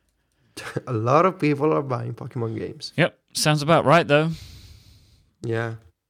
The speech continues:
Speaker 1: Yeah, I'm so <laughs> excited to get mine.
Speaker 2: Man, I can't wait. I w-, just, I, I was so tempted to get a new, like, to, to buy a,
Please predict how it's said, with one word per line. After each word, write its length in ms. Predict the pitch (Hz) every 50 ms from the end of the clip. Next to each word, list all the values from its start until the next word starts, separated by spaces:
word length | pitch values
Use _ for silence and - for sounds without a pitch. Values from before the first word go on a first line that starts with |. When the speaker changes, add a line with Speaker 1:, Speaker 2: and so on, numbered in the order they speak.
| _
Speaker 1:
Yeah, 140 | - 120 117
I'm 100 | 113 104
so 260 | - - - - 123 120
<laughs> 80 | -
excited 420 | - - - - - 120 107 110 107
to 60 | -
get 240 | 120 - 110 110 - -
mine. 200 | 113 113 101 -
Speaker 2:
Man, 240 | - - - - 139 131
I 40 | -
can't 260 | - - - - -
wait. 220 | - - - - _ _ _ _ _ _ _ _ _ _ _ _ - -
I 40 | 131
w-, 180 | 131 131 -
just, 260 | - - 123 - - - -
I, 140 | 135 135 - _ - - - - - -
I 120 | - 135 135
was 120 | 131 131
so 260 | - - - 151 139
tempted 480 | 135 - 151 139 135 113 143 139 131 -
to 100 | 135 120
get 180 | 123 120 -
a 60 | - 110
new, 420 | 110 110 110 110 107 104 107 - -
like, 200 | 113 110 104 -
to, 140 | - 113 107 - _
to 80 | - 107
buy 320 | 110 - - 110 113 113
a, 120 | 107 104